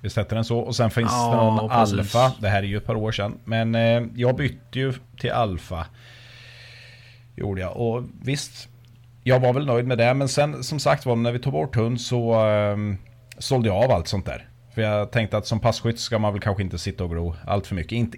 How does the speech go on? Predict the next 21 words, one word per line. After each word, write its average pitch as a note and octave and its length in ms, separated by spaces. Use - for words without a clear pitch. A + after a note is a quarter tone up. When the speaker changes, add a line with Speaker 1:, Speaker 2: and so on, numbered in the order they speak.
Speaker 1:
inte A2 540
så A2 180
som G2+ 140
vi F#2+ 220
bedriver F#2 340
jakt E2+ 320
här G2 180
nere F2 280
i D#2 40
alla D2+ 140
fall. C#2+ 240
Speaker 2:
Nej, A2+ 300
precis. A2+ 520
Vi B2+ 340
kör B2 320
ju, A2 380
här B2 240
omkring C#3 340
är G#2+ 100
det G#2+ 60
ju G#2 360